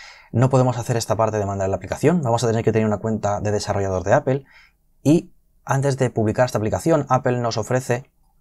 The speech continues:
usar TestFlight. Vamos a poder subir esta aplicación a TestFlight, añadir la cuenta de TestFlight de la gente a la que queramos que la pruebe, les invitamos y podrán probar esta aplicación. Y ya por última parte, entregarlo a todo el público,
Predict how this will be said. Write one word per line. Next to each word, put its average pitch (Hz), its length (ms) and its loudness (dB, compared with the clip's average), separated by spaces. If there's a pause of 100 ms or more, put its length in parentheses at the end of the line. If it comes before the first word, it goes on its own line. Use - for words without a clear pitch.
(500)
usar 104 460 2
TestFlight. 139 520 0 (200)
Vamos 107 220 0
a 104 60 0
poder 104 180 2
subir 101 160 -4
esta 101 120 -4
aplicación 95 260 -4
a 92 60 -4
TestFlight, 165 420 0 (340)
añadir 104 460 2
la 98 140 4
cuenta 101 300 0
de 95 80 0
TestFlight 98 360 -2
de 95 320 -2
la 90 140 0
gente 113 240 0
a - 20 2
la 101 60 2
que 92 60 -6
queramos 95 260 -4
que 95 60 -6
la 90 100 0
pruebe, 170 300 0 (300)
les 127 160 0
invitamos 147 440 2
y 156 40 -2
podrán 120 280 2
probar 104 400 2 (180)
esta - 180 -10
aplicación. 95 560 -4 (920)
Y 117 80 0
ya 143 120 6
por - 120 4
última 143 240 2
parte, 175 340 2 (460)
entregarlo 113 560 4
a 107 80 6
todo 101 160 0
el 90 80 0
público, 98 480 -2